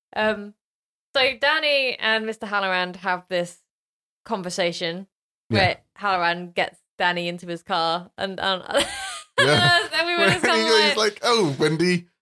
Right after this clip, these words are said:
Speaker 2: can I go take your kid alone into my car?" She's like,
Speaker 1: Sure.
Speaker 2: "Yeah."
Speaker 1: Well, no, because she said, "Oh, can I help Mister Halloran pack his things?" And then, like, she sees him through the window, like, the kid get into the car,
Speaker 2: Yeah,
Speaker 1: and she
Speaker 2: it's
Speaker 1: just
Speaker 2: like,
Speaker 1: kinda like, "Should tell
Speaker 2: "Hmm."
Speaker 1: someone about this." <laughs> And then,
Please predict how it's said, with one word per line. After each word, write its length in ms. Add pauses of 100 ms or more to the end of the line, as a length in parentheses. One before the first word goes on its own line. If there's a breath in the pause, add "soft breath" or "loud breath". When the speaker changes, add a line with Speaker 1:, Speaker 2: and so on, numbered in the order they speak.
(140)
Speaker 2:
can 140
I 140
go 140
take 240
your 100
kid 200
alone 260
into 180
my 160
car?" 320
She's 120
like, 160 (460)
Speaker 1:
Sure. 460
Speaker 2:
"Yeah." 200
Speaker 1:
Well, 80
no, 400
because 200
she 160
said, 200
"Oh, 200
can 100
I 80
help 260
Mister 220
Halloran 380
pack 260
his 160
things?" 440
And 180
then, 140
like, 200
she 120
sees 300
him 100
through 100
the 60
window, 340 (460)
like, 260
the 60
kid 360
get 180
into 260
the 100
car, 360
Speaker 2:
Yeah, 80
Speaker 1:
and 140
she 40
Speaker 2:
it's 80
Speaker 1:
just 180
Speaker 2:
like, 120
Speaker 1:
kinda 100
like, 140 (640)
"Should 180
tell 180
Speaker 2:
"Hmm." 60
Speaker 1:
someone 200
about 240
this." 300
<laughs> 40
And 360
then, 80